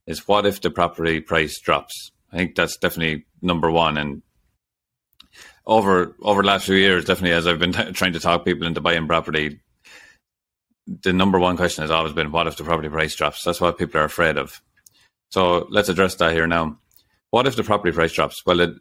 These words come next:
absolutely is going to drop. That's the first thing. At n-, at no point, uh, throughout history has property prices never dropped, right? It's gonna go up and it's gonna go down. So that's the first thing to realize, that at some stage your property definitely is going to drop. So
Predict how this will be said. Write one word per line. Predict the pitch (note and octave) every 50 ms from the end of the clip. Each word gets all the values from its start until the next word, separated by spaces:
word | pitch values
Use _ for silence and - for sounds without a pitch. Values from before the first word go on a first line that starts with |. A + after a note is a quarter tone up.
| _ _ _ _ _ _ _ - -
absolutely | B2+ C3 - - A#2+ G#2+ G2 G2 - -
is | B2 A#2+ G2
going | - E2 D2 D2+
to | D#2+ D#2
drop. | E2+ D#2 D2+ - - - - _ _ _ _
That's | - F#2+ - -
the | D#2
first | F2+ F2 E2+ -
thing. | - E2+ A2 A2+ _ _ _ _ _ _ _ _ -
At | - F#2 F#2 - _ -
n-, | - F#2 F#2+ F#2 - -
at | - F#2 F2+ F2 - _ _ _ _ -
no | G2+ G2+ G#2+ A2 A#2+ G#2
point, | A2 G#2+ G#2+ G2+ F#2 D#2 - - - _ _ _ _ _ _ _ - - -
uh, | F2+ E2+ F2 E2+
throughout | - - F#2+ F#2 E2
history | F#2 F#2 - - E2 D#2
has | D#2+ E2+ D#2+
property | - F#2 F#2 E2 E2
prices | D#2+ E2 E2+ E2 D2+ D#2+ D2 D#2
never | E2+ F2 E2+ D2+ D#2
dropped, | D2+ - E2 D2+ D2 - - - -
right? | - E2+ F2+ F2+
It's | F2 -
gonna | - G2 F#2 D#2+
go | F2 E2 F2 A2+
up | A#2 A#2 -
and | C2+ F2+ F2
it's | D#2+ -
gonna | F#2 F2+ F2 D#2
go | D#2+ D#2+
down. | D2+ F#2 E2+ D#2+ D2 C#2+ C#2+
So | - E2 D#2 D2 - _
that's | - E2+ - A2 A#2+ -
the | A2+
first | G#2 - G2+ G2+ -
thing | F#2+ E2+
to | E2
realize, | F2 E2+ D#2+ D2+ D2+ -
that | - D#2 D2+ -
at | E2+ E2+
some | - A#2 A#2 A2+
stage | - G#2+ G#2+ F#2
your | F#2 F2+
property | - - F#2+ F#2+ - F2+ F2 E2 D#2+ - _ _ _ _ _ _ _ _ _ -
definitely | G#2 G2+ G2+ - F#2+ F2+ F2 E2
is | F2+ F2+ F2 E2+ E2
going | - - F2 E2 D#2+ D#2+ D2+
to | - E2+
drop. | D#2 D#2 D2 C#2+ - _ - _ _ _ _ _ _ _ _ _ _
So | - E2 D#2 D2 D2